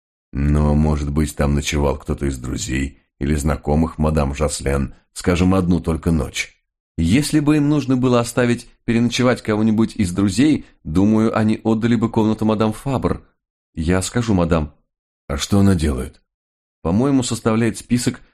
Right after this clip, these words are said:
кому нужно послать извещение о смерти». В гостиной дам не оказалось. Подождав немного,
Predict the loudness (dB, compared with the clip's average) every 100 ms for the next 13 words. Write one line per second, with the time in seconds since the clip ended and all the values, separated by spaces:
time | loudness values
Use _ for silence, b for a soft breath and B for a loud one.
0 | _ 0 2 4 2 2 -2 -2 -2 0
1 | 0 -2 -2 -2 0 2 0 -4 -4 -2
2 | -2 -4 -12 -16 _ _ _ _ _ _
3 | _ _ _ _ _ _ _ _ -10 -6
4 | -6 -4 -2 0 0 -2 b b -8 -2
5 | 0 0 -4 _ -2 -2 -2 -4 -4 -6
6 | -10 -18 -20 _ _ _ _ _ _ _
7 | _ -8 -4 -2 0 -2 0 0 2 2
8 | 2 0